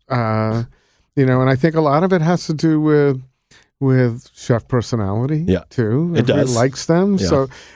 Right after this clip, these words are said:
Speaker 2: when the chef community loves them,
Speaker 1: Uh-huh.
Speaker 2: then that, then that permeates outside into
Speaker 1: Right.
Speaker 2: the dining community.
Speaker 1: Right.
Speaker 2: I think that,
Speaker 1: Right.
Speaker 2: that happens a lot.
Speaker 1: Yeah.
Speaker 2: So, uh, is there any place in particular that you've been recently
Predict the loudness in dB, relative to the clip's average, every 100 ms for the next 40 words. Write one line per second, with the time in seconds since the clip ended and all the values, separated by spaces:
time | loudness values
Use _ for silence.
0 | _ 0 2 0 0 0 -2 -2 0 2
1 | 2 0 0 -2 -6 -4 0 0 0 0
2 | 2 2 2 2 2 0 -2 -4 _ _
3 | -6 -2 0 0 0 -2 -2 0 2 0
4 | 0 -2 -2 -2 -2 0 0 0 0 0
5 | 0 -2 -6 -18 _ _ _ _ _ -8
6 | -4 0 2 0 0 -2 0 0 -2 -2
7 | -4 -4 -8 _ _ _ -4 -2 -2 -2
8 | -2 -2 -4 -2 -2 -4 -6 -4 -4 -4
9 | -8 -10 -10 -12 _ _ _ _ -2 0
10 | 0 0 0 2 0 0 0 0 0 0
11 | -2 -6 -4 -6 -4 -2 0 0 0 0
12 | -2 0 0 2 2 0 -2 -2 0 0